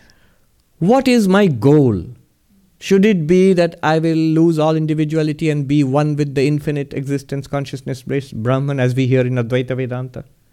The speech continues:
Or should I go to Ramakrishna Loka and live in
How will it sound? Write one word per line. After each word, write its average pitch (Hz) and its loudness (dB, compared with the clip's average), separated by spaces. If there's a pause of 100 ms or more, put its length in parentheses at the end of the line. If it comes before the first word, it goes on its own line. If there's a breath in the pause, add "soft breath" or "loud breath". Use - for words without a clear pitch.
(540 soft breath)
Or 220 4 (220 loud breath)
should 170 -2
I 180 4
go 165 2
to 170 0
Ramakrishna 165 -2
Loka 160 -2
and 156 -2
live 156 0
in 156 -4